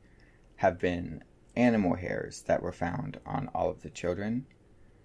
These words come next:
They were all white animal hairs. However,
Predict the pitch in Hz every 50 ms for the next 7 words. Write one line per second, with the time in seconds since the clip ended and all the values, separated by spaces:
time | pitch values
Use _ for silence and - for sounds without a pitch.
0 | - - - - - 92 90 87 - - 87 85 - - 90 87 87 - - 92
1 | 92 90 90 90 90 98 95 92 95 95 101 - - - - - - - - 90
2 | 90 73 73 - 85 85 82 82 80 - -